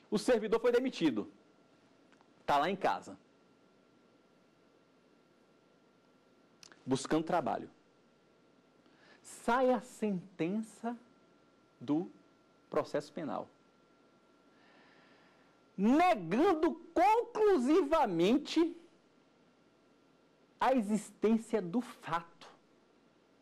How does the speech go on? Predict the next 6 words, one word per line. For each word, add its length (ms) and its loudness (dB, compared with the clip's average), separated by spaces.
algo 260 -2
que 100 -8
repercute 800 -4
na 80 0
esfera 340 -6
disciplinar. 480 -10